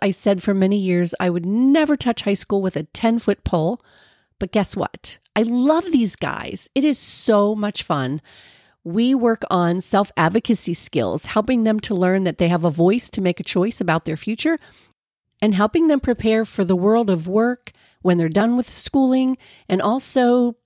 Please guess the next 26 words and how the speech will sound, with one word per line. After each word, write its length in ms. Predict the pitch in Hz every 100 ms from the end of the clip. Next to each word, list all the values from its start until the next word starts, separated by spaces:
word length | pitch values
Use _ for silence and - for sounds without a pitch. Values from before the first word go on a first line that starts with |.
| -
prepare 460 | 220 - 233 233
for 540 | 220 - 220 214 214 202 _ _ _ _ _
what 320 | 147 165 233
they 120 | 247 247
want 220 | 233 240
their 100 | 247
future 320 | - 233 240
to 80 | 214
look 240 | 175 -
like. 380 | 127 - - - _ _ _ _ _ _ _ _ _ _ _ -
So 200 | - 220
now 200 | 226 208
let 200 | 208 330
me 100 | 370
back 320 | 269 254 -
up 260 | 160 - -
and 180 | 170 165
tell 200 | - 180
you 320 | 180 180 175
a 60 | 165
little 240 | 160 180
bit 140 | 175 175
about 320 | 147 151 -
the 180 | 170 -
earlier 380 | 165 156 151 123
years. 520 | 120 64 - -